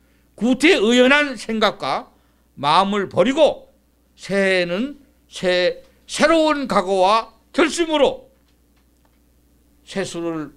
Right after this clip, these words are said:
받고 새 부대가 되시기를 예수님의 이름으로 간절히 부탁을 드립니다. 기도하겠습니다.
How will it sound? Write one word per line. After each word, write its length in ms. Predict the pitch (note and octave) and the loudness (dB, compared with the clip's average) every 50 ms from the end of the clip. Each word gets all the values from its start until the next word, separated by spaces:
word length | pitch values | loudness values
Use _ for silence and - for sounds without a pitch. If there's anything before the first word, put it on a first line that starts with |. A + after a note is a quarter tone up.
| _ _ | _ _
받고 580 | - - - _ - G#3 G#3+ A#3 C4 - _ _ _ _ _ _ _ _ _ _ | -14 -14 -14 _ -8 -6 -6 -6 -8 -12 _ _ _ _ _ _ _ _ _ _
새 280 | - - E3 D#3 D3 | -10 -6 -6 -6 -6
부대가 360 | - C#3 - - C3 C#3 C3 | -8 -8 -8 -6 -4 -4 -6
되시기를 600 | - - D#3 D3+ F3+ A3 B3 G#3+ E3 A#2 - - - _ _ _ _ _ _ _ _ _ _ | -6 -6 -6 -4 -2 0 0 0 -2 -4 -6 -12 -20 _ _ _ _ _ _ _ _ _ _
예수님의 680 | B2 C3+ D3 C#3+ - C#3+ B2+ B2+ B2+ B2+ B2 B2+ A#2+ - - | -4 -4 -4 -4 -6 -8 -6 -6 -6 -4 -6 -6 -6 -8 -8
이름으로 680 | A#2+ A#2 G#2+ A2 A#2+ D3+ F#3 G#3 G#3 A3+ - - - _ _ _ | -8 -8 -8 -6 -4 -2 -2 -2 -2 -4 -10 -18 -20 _ _ _
간절히 580 | _ - A2 A2 G#2 G2+ G2+ A#2 C#3+ D#3 E3 - | _ -12 -10 -8 -8 -8 -8 -8 -10 -10 -12 -14
부탁을 520 | - A#2+ A2+ - B2+ B2 C3 C#3 C3 B2+ | -16 -16 -12 -12 -10 -8 -8 -8 -10 -10
드립니다. 500 | - - B2 C3 D3 D3 C#3 A2+ F2 - - _ _ _ _ _ _ _ _ _ _ _ _ _ | -12 -10 -8 -6 -6 -6 -6 -8 -10 -12 -16 _ _ _ _ _ _ _ _ _ _ _ _ _
기도하겠습니다. 640 | - - D3 D#3+ D3 B2+ A2+ G#2+ - G#2+ F2+ D#2+ - | -10 -4 -2 0 0 0 -2 -6 -10 -16 -20 -20 -20